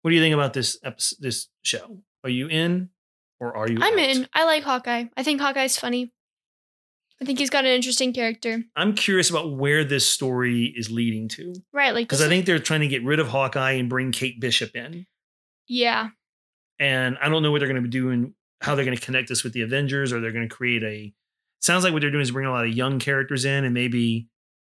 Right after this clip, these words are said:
Speaker 1: I know
Speaker 2: Make,
Speaker 1: there's
Speaker 2: like,
Speaker 1: a
Speaker 2: a
Speaker 1: thing,
Speaker 2: second Avengers.
Speaker 1: but there's, like, a thing called, I think, the Young Avengers,
Speaker 2: Yeah, like,
Speaker 1: where
Speaker 2: a
Speaker 1: they're,
Speaker 2: second.
Speaker 1: like, teenagers, I
Speaker 2: See,
Speaker 1: think.
Speaker 2: that's weird. That's
Speaker 1: Well, that's like Teen
Speaker 2: stupid.
Speaker 1: Titans.
Speaker 2: That's stupid.
Speaker 1: It's not. It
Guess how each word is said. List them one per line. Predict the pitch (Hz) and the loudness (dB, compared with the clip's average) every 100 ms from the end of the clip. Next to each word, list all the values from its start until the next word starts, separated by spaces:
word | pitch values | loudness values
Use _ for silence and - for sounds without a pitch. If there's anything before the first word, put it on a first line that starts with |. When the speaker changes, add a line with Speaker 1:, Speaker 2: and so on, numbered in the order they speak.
| _ _ | _ _
Speaker 1:
I | 135 | 0
know | 135 | 2
Speaker 2:
Make, | |
Speaker 1:
there's | 262 - | 4 4
Speaker 2:
like, | |
Speaker 1:
a | 254 | 4
Speaker 2:
a | |
Speaker 1:
thing, | - 277 | 4 4
Speaker 2:
second | 262 269 254 - | 2 2 0 -4
Avengers. | 240 233 233 220 220 220 233 | -6 -2 -2 -4 -8 -10 -2
Speaker 1:
but | 156 | 0
there's, | 147 | 2
like, | 156 | 2
a | 139 | 2
thing | 131 156 151 | 0 0 0
called, | 131 127 123 | 0 0 0
I | |
think, | 139 123 | 0 -2
the | 113 | -2
Young | 123 135 | -2 0
Avengers, | 135 127 135 131 131 131 - - - | 0 0 0 0 0 -2 -2 -4 -4
Speaker 2:
Yeah, | 254 254 - 262 | -2 -2 -4 -8
like, | 254 | -2
Speaker 1:
where | 247 | 0
Speaker 2:
a | |
Speaker 1:
they're, | 120 | 2
Speaker 2:
second. | - 233 - 104 | 0 -4 -10 -8
Speaker 1:
like, | 101 120 | -6 -6
teenagers, | - 143 139 139 135 131 127 - - _ _ _ _ _ _ _ - | -4 -2 0 0 -2 -4 -2 -2 -4 _ _ _ _ _ _ _ -12
I | |
Speaker 2:
See, | 120 | -8
Speaker 1:
think. | 254 | -6
Speaker 2:
that's | - - 254 240 | -6 -6 -8 -10
weird. | 320 359 320 233 | -12 -10 -12 -12
That's | 302 - - - _ _ _ - _ - | -8 -6 -6 -8 _ _ _ -20 _ -6
Speaker 1:
Well, | 208 | 0
that's | 240 | 2
like | 254 - | 2 2
Teen | 220 214 196 | 4 4 4
Speaker 2:
stupid. | |
Speaker 1:
Titans. | 165 214 175 185 202 - - 349 | 2 2 2 4 2 2 -2 -8
Speaker 2:
That's | 381 - | -4 -4
stupid. | - - 392 403 330 302 247 214 269 - | -4 0 0 0 -2 -2 -2 -6 -12 -8
Speaker 1:
It's | 330 | -6
not. | 320 214 | -2 -2
It | 110 | -4